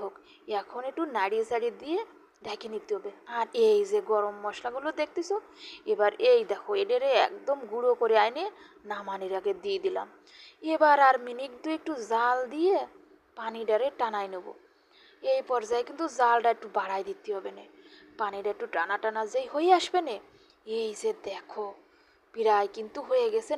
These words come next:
নামাই নেব। আর এইভাবে একবার একটু রাঁধতে খাইয়ে দেখো বাবু,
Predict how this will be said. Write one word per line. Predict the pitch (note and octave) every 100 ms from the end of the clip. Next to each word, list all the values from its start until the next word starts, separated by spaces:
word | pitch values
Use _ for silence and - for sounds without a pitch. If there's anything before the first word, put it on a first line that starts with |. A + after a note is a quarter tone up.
| B3
নামাই | G#3 G3+ F#3+
নেব। | F#3+ F#3+ F#3+ - - - - - - _ G#3
আর | G3+ G#3 - A3+
এইভাবে | G#3+ G#3 G#3 G#3+ -
একবার | B3 A3 A#3+
একটু | B3+ C4
রাঁধতে | A3+ G#4+ C5 -
খাইয়ে | B4+ B4 G4+
দেখো | A#3+ - C#4+
বাবু, | C4+ A3+ A#3+